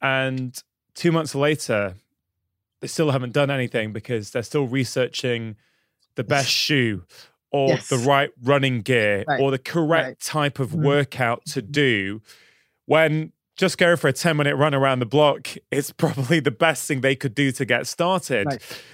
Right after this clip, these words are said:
Speaker 1: So I see
Speaker 2: Yeah.
Speaker 1: this very much, you know, through the lens of health when people are trying to engage in health
Speaker 2: Yeah.
Speaker 1: promoting behaviors. I think they do self-sabotage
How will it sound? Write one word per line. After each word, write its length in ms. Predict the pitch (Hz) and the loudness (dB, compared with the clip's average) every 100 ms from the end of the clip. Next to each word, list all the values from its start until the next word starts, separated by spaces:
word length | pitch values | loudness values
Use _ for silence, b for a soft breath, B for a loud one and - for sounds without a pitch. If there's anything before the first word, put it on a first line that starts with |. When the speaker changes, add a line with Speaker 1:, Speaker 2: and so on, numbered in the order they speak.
| _ | _
Speaker 1:
So 160 | 151 | 2
I 100 | 170 | 4
see 200 | 190 147 | 2 0
Speaker 2:
Yeah. 40 | 196 | 0
Speaker 1:
this 160 | 160 | -2
very 360 | - 123 175 175 | 0 2 4 4
much, 520 | 147 156 151 - - b b b b _ | 2 2 0 -6 -8 b b b b _
you 80 | - | -2
know, 280 | 117 117 - _ | 0 0 -4 _
through 180 | - 170 | 0 2
the 100 | 151 | 2
lens 240 | 147 135 | 0 0
of 120 | 123 | -4
health 560 | - - 180 175 123 - | -2 0 4 4 2 0
when 160 | 123 117 | -6 -2
people 240 | 139 127 | -4 -2
are 60 | 120 | -4
trying 240 | 143 143 | -2 -2
to 160 | - 123 | -4 -8
engage 420 | 113 147 156 139 | -2 0 0 -2
in 60 | |
health 220 | 110 131 123 | -2 -2 0
Speaker 2:
Yeah. 60 | |
Speaker 1:
promoting 340 | 120 120 110 117 | -2 -2 -4 -6
behaviors. 800 | 107 156 165 117 104 98 - - b b b b _ _ | -2 -2 0 -2 -4 -6 -12 -14 b b b b _ _
I 180 | 147 190 | 2 2
think 200 | 202 202 | 0 0
they 120 | 165 139 | 0 0
do 340 | - 196 240 | 2 2 2
self-sabotage 1040 | - 185 147 - 135 127 - 113 104 101 | 2 0 0 0 -2 -2 -2 0 0 -4